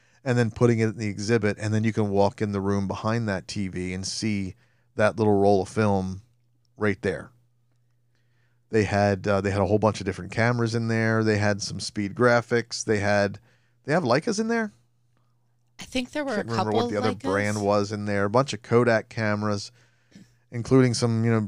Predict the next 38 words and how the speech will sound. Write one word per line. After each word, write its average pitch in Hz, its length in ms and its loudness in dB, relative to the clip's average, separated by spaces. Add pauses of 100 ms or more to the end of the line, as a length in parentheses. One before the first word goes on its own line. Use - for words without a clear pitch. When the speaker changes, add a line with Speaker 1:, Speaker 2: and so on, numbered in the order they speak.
Speaker 1:
Kodak 120 420 4
digital 117 340 4
cameras, 107 600 0
which 110 200 -2
is, 104 220 -4
which 123 200 -2
is 117 80 -2
always 135 300 6
saddens 104 440 2
me 107 160 -4
because, 101 520 -2 (840)
you 123 100 -4
know, 113 80 2
Kodak 123 460 4
engineers, 110 960 -2 (280)
uh, 101 260 -2
what's 104 200 -2
his 104 100 -6
name? 98 120 -6
Sasson. 101 640 -2
Sasson, 107 560 -2 (160)
um, 101 260 -4
he 117 240 -10
came 113 280 -2
up 107 120 -4
with 107 220 -6
a, 101 260 -2 (720)
a 104 300 -2
digital 110 380 0
camera 110 360 -4
for 98 140 -8
Kodak. 120 480 -4
He 101 80 -10
was 98 120 -6
a 95 40 -8
technician 101 420 -8
for 92 100 -16
Kodak. - 520 -6